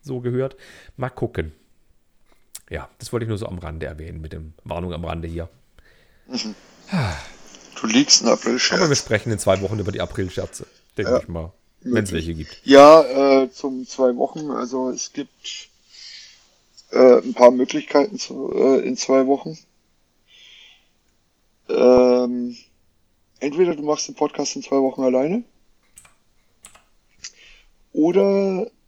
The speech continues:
Speaker 2: äh, du machst ihn mit Dustin oder ich mach ihn aus der neuen Wohnung.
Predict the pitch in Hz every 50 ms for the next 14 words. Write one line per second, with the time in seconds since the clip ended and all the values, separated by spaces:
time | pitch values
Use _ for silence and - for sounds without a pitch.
0 | _ _ _ - 120 139 147 147 143 147 143 - 143 143 139 156 147 - - 143
1 | 131 127 - 131 131 196 - - 214 220 220 - _ _ _ _ _ _ _ _
2 | _ _ _ _ _ _ _ _ _ _ _ _ _ _ - - _ _ - 120
3 | 135 151 170 175 190 190 196 196 190 190 185 160 - _ - - 160 170 170 -
4 | - - - - - 143 135 139 - 160 151 143 143 - - 147 143 139 139 143
5 | 127 117 117 - - - -